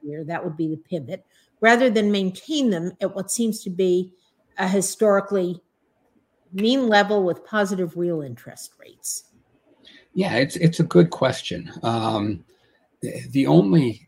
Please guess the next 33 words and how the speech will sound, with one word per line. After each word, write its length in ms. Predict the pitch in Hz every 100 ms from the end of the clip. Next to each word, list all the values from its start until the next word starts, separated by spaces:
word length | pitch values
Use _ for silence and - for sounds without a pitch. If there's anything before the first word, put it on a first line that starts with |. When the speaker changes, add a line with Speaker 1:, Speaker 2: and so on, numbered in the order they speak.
| -
Speaker 2:
a-, 360 | 113 - 135
and 140 | 135 139
it, 220 | 120 -
it 300 | 123 110 117
leads 260 | 131 170 165
me 120 | 135
to 140 | - 120
a 40 |
spot 400 | - - 113 107
where 140 | 113 107
there 140 | 110
seems 260 | - 131 120
to 80 | 113
be 220 | 107 92 - 107
some 200 | - 107
sort 220 | - 104
of 40 |
contradiction 680 | - 98 - 95 - - -
in 140 | - 170
place, 500 | - - - - -
um, 440 | 110 104 98 - - _ _ _ _ -
that 680 | 127 107 117 113 110 - - -
the, 680 | 107 110 110 110 110 170 - _ _ _ -
you 220 | 107 120
know, 80 | 113
the, 140 | 123
the 120 | 123
reason 300 | 123 185 180 -
the 80 | 113
Fed 260 | - 117
would 120 | 110 107
need 180 | 107 -
to 460 | 107 98 98 87